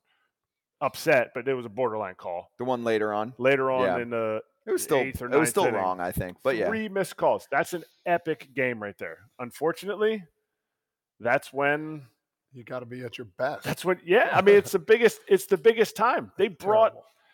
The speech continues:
Speaker 1: that's the matchup that the Phillies wanted. They brought Thielbar in to face, to face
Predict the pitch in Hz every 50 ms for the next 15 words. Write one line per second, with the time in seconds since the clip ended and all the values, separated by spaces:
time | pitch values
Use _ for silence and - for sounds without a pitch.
0 | _ _ _ 175 185 247 - - - - 170 165 165 160 165 196 - - 196 202
1 | - - 175 - 156 - - - 180 190 185 180 170 170 127 120 117 113 117 131
2 | 170 226 247 185 123 101 101 104 123 123 _ _ _ _ _ 156 185 190 220 202
3 | 196 - - 180 185 180 160 151 143 135 127 123 123 123 131 131 _ _ _ _
4 | _ _ _ - - 131 - - - 160 175 190 180 - - - - - _ _
5 | _ _ _ _ _ _ _ _ _ _ _ _ _ _ _ - - 131 - -
6 | 165 170 165 156 - - -